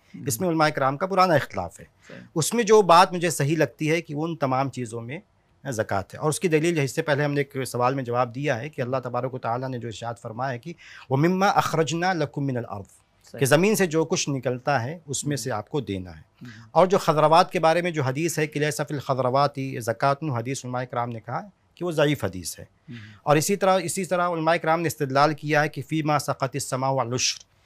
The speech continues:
Speaker 2: कि जिस चीज़ को भी जो है आसमान सैराब करे उसमें उश्र है। तो
Speaker 1: सही।
Speaker 2: इसमें भी जो अमूम पाया जाता
Speaker 1: अमूम है,
Speaker 2: है,
Speaker 1: सही।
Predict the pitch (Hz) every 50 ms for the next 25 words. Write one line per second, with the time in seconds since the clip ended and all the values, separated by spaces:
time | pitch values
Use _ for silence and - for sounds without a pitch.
0 | _ _ _ - 151 139 147 170 - - - - 185 208 214 165 - - 180 165
1 | 147 143 180 196 170 147 143 127 143 160 151 147 135 127 123 - - 135 131 143
2 | 147 143 - 123 120 123 123 135 139 - - 160 160 165 151 - 170 160 147 147
3 | 135 - - 101 98 98 - _ _ - _ _ - - 120 185 - - 196 220
4 | 214 220 190 202 170 165 180 190 196 180 180 170 170 165 156 147 139 175 180 156
5 | 151 147 175 202 202 190 - - -